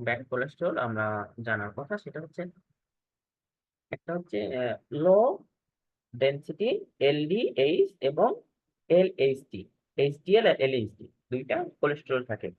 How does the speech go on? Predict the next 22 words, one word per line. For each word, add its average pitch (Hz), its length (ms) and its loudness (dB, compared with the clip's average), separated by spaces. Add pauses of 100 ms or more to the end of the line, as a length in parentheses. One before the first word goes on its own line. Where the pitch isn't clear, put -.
(500)
একটা, 120 280 0
একটা 151 180 -4
হচ্ছে 165 160 -4
লো 123 200 4
ডেনসিটি, 165 580 -2 (300)
আহ, 123 160 2
কোলেস্টেরল 180 500 2
আর 131 120 6
হচ্ছে 156 220 -6
হাই 147 400 2
ডেনসিটি। 104 460 -6
এখন 170 240 0
যেটা 202 260 0
হচ্ছে 226 200 0
লো 151 420 6
ডেনসিটি 170 460 0
লিপিড 127 300 -6 (100)
প্রোফাইল 170 340 -2
থাকে 170 380 0 (420)
সেটা 170 460 2
হচ্ছে 131 540 -2
খারাপ। 127 280 4